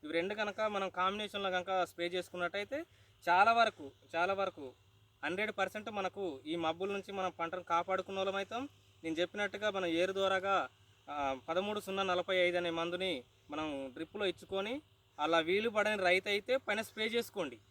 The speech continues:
కేజీ ప్యాకెట్లు మనకు మార్కెట్లో దొరుకుతాయండి, ఏ ఫెర్టిలైజర్ షాప్లో అడిగినా కానీ ఇస్తారండి. అందులో ఇసాబియన్ అనే మందు, న్యూట్రిన్స్లో ఇసాబియన్ అనే మందుని కలుపుకొని స్ప్రే చేసుకోండి. మనకు చేను బ్లాక్గా రావడం జరిగిద్ది, మంచిగా ఆరోగ్యవంతంగా ఉంటుంది, వచ్చే పూత కూడా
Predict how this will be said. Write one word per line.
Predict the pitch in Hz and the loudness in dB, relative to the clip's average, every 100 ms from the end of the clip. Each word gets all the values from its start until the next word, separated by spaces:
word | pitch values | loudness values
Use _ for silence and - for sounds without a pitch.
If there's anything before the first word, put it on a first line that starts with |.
| - - | -14 -2
కేజీ | 175 202 | -2 -2
ప్యాకెట్లు | 214 185 190 185 202 | 0 0 0 -4 -2
మనకు | 180 170 196 165 - _ _ - | -2 -2 -4 -6 -8 _ _ -2
మార్కెట్లో | 151 185 202 196 196 | 2 2 0 -4 0
దొరుకుతాయండి, | 170 - 170 170 180 | -2 -2 -4 -2 0
ఏ | 175 | 0
ఫెర్టిలైజర్ | 175 175 180 180 | 0 0 0 0
షాప్లో | 175 165 160 160 | 0 -2 0 -2
అడిగినా | 160 160 156 | 0 -2 -2
కానీ | 156 147 | -2 -6
ఇస్తారండి. | - 156 160 214 285 _ - - | -4 -4 -4 -6 -8 _ -16 -6
అందులో | 160 196 214 | -4 0 0
ఇసాబియన్ | 190 226 220 208 190 | 0 2 0 2 0
అనే | 170 175 | 0 0
మందు, | 165 160 156 120 _ _ _ _ _ _ _ - | 0 -2 -4 -10 _ _ _ _ _ _ _ -12
న్యూట్రిన్స్లో | 131 175 214 220 202 202 226 220 | -4 -2 -2 -6 -8 -4 -2 -2
ఇసాబియన్ | 165 202 196 196 180 | -2 2 2 2 0
అనే | 175 175 | 0 0
మందుని | 160 165 175 175 | -2 -4 -4 -4
కలుపుకొని | 156 - - 170 196 285 - _ | -6 -6 -4 -4 -4 -8 -12 _
స్ప్రే | - 170 | -4 -2
చేసుకోండి. | 180 180 - 170 180 233 302 _ _ - | 0 -2 -2 -2 -2 -4 -10 _ _ -6
మనకు | 151 160 - | -4 -4 -4
చేను | 175 202 | -2 -2
బ్లాక్గా | 170 170 185 202 | 0 2 2 4
రావడం | 196 196 | 4 4
జరిగిద్ది, | 196 196 208 196 262 302 _ _ _ - | 2 -2 -2 -6 -8 -8 _ _ _ -8
మంచిగా | 165 185 202 190 | -4 -2 4 6
ఆరోగ్యవంతంగా | 190 196 202 190 190 190 185 | 6 4 0 0 0 0 0
ఉంటుంది, | 185 208 220 | 0 -2 -2
వచ్చే | 185 - 208 | -2 -2 -6
పూత | 196 202 | -4 -4
కూడా | 214 202 208 208 | -2 0 2 2